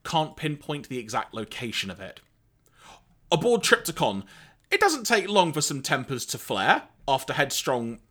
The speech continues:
decides to pick a fight with the Dinobots by insulting Grimlock. Here's how it, this happened. Grimlock saying, "Me, Grimlock, not know where I go."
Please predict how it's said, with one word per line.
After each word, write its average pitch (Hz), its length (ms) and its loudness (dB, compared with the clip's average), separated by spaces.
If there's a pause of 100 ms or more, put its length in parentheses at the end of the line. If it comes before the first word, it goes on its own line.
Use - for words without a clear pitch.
(120)
decides 127 300 2
to - 100 -12
pick 143 180 -4
a 139 40 -8
fight 123 260 -2
with 123 80 -8
the 120 180 0
Dinobots 113 460 0
by 180 140 2
insulting 214 580 2
Grimlock. 107 640 0 (420)
Here's 240 300 2
how 165 180 6
it, 139 180 -2
this - 180 -6
happened. 92 460 -8 (720)
Grimlock 143 420 2
saying, 135 360 4 (320)
"Me, 302 280 4
Grimlock, 202 540 6
not 151 240 2
know 147 140 8
where 127 200 2
I 151 180 6
go." - 500 6